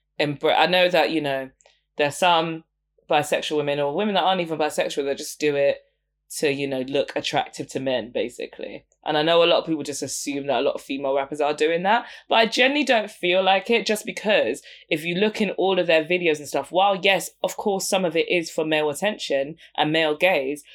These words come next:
a lot of it is very much women around everywhere. Same with all of City Girls videos, really. It's very much filled with just women.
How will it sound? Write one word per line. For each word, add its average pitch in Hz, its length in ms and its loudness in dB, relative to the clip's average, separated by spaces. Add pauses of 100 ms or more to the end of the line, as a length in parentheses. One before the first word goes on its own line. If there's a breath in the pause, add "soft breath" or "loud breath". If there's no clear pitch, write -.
(320 loud breath)
a 180 80 6
lot 262 240 4
of 254 100 2
it 262 100 4
is 180 160 0
very 175 440 4
much 170 260 0
women 160 280 2
around 143 460 2
everywhere. 131 680 -2
Same 185 320 2
with 175 160 -4 (320)
all 233 260 2
of 175 100 2
City - 240 -4
Girls 135 240 -2
videos, 135 300 -4
really. 160 300 -2
It's 139 120 -6
very 233 240 2
much 254 220 -4
filled 214 220 -4
with 170 160 -6
just 165 260 -2
women. 151 380 -2